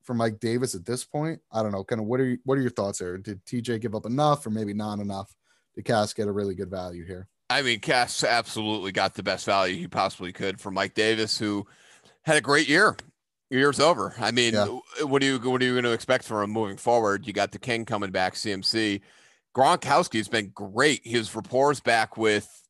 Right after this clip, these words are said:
Speaker 2: with Tom Brady. Alan Lazard, I, I talked a lot about Alan Lazard in his, in his breakout game.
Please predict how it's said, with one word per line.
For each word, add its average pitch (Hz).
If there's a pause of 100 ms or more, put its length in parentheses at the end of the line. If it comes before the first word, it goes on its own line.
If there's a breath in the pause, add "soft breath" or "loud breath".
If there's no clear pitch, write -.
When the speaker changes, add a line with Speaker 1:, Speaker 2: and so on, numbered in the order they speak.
Speaker 2:
with 117
Tom 120
Brady. 104 (640)
Alan 156
Lazard, 131 (120)
I, - (200)
I 151
talked 180
a 175
lot 151
about 139
Alan 131
Lazard 120
in 107
his, 104
in 123
his 107
breakout 131
game. 156